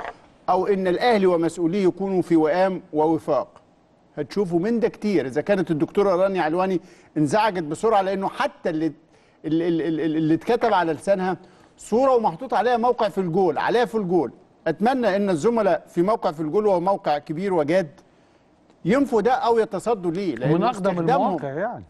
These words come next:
Speaker 1: استخدامهم في حاجة زي كده أمر ي-، يسيء لسمعة هذا الموقع. لكن على
Speaker 2: لا، في
Speaker 1: الآخرين بقى،
Speaker 2: خطورة.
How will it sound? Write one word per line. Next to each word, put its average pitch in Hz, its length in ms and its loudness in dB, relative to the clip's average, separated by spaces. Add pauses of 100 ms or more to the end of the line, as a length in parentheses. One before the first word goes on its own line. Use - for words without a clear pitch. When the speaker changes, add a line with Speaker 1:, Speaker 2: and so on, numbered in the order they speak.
(100)
Speaker 1:
استخدامهم 170 880 -2 (140)
في - 100 -4
حاجة 226 280 0
زي 170 240 0
كده 247 380 -2 (920)
أمر 220 340 0 (480)
ي-، 156 380 -2
يسيء 247 400 2
لسمعة 214 460 0
هذا 190 240 0
الموقع. 156 400 -2 (800)
لكن 185 300 0
على 220 320 0
Speaker 2:
لا، 196 180 -2
في - 100 -4
Speaker 1:
الآخرين 233 260 0
بقى، 226 280 0
Speaker 2:
خطورة. 107 260 -4